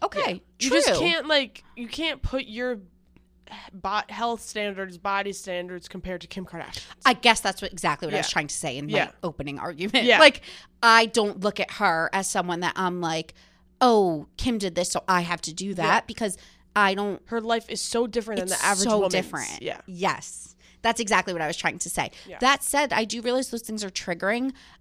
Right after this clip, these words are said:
Speaker 2: um, to a lot of people. And yes, she has a responsibility, but, like, also Kim Kardashian and the Kardashian sisters have talked about weight the entire time they've been on reality television in a non-healthy way.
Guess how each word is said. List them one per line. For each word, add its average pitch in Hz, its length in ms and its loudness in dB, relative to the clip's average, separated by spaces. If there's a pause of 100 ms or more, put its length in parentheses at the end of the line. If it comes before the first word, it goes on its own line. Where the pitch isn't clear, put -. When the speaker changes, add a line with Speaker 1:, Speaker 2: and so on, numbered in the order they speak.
Speaker 2:
um, 180 380 0 (140)
to 254 140 -2
a 226 40 -2
lot 180 220 4
of - 160 -10
people. 233 460 0
And 208 280 -2
yes, 226 440 -2
she - 140 -4
has 214 140 -2
a 214 40 -6
responsibility, 196 760 -8
but, 240 220 -8
like, 320 180 -10
also 403 260 -8 (680)
Kim 392 100 -6
Kardashian 440 680 -8
and 294 120 -4 (180)
the 311 80 -10
Kardashian 415 460 -6
sisters 294 380 -8
have 285 100 -10
talked - 280 -6
about 262 220 -6
weight 175 380 -8
the 208 160 -8
entire 196 480 -6
time 165 320 -6
they've 170 100 -6
been 165 140 -6
on 156 100 -6
reality 139 400 -6
television 175 640 -6
in 165 140 -10
a 160 60 -6
non-healthy 170 580 -10
way. 143 400 -6